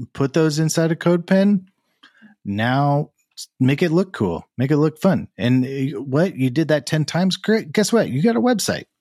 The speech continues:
That's a website with a history or whatever, you know, like a, you know, you know, she could make a website called Article Graveyard, and it's all the ones that never <laughs> made it, you know, like, that's great. Let's do that or something, you know, there, there's,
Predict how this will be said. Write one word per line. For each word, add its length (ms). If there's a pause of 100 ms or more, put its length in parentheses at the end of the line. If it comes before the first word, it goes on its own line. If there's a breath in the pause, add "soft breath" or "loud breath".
(120)
That's 160
a 40
website 440
with 180
a 60
history 640
or 140
whatever, 400
you 160
know, 180
like 220
a, 220 (600 loud breath)
you 80
know, 220 (380)
you 280
know, 180
she 180
could 140
make 220
a 220
website 560 (440)
called 220
Article 440
Graveyard, 640
and 80
it's 120
all 160
the 80
ones 260
that 200
never 240
<laughs> 20
made 220 (140)
it, 240
you 100
know, 300
like, 340 (220 loud breath)
that's 180
great. 460
Let's 220
do 160
that 260
or 60
something, 460
you 120
know, 180
there, 220
there's, 320